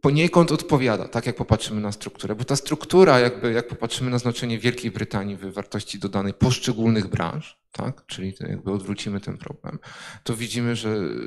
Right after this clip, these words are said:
że to zupełnie jakby nie koresponduje do, do, do struktury, em, eksportu. E, po pierwsze, że na przykład, em, nie ma tutaj, em, handlu, tak, albo nie ma spożywki, ponieważ dużo,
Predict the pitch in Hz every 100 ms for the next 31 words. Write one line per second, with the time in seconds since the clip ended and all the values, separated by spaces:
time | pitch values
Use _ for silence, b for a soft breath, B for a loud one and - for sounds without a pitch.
0 | 50 - - - - 117 117 - 123 113
1 | 104 98 - 98 - 98 98 - 92 90
2 | 92 90 90 95 - - - - - -
3 | - - 95 92 90 - - - - -
4 | - - - 67 - - - _ _ _
5 | _ _ _ _ _ _ - - 95 90
6 | 95 113 123 113 110 101 98 - - 92
7 | - B B B B - 101 101 90 76
8 | 76 - - 107 101 95 - 98 90 95
9 | - - - - - - _ - - 110
10 | 104 - 135 - - - 135 - 98 101
11 | 110 107 104 98 - 101 110 120 - -
12 | 110 104 95 107 104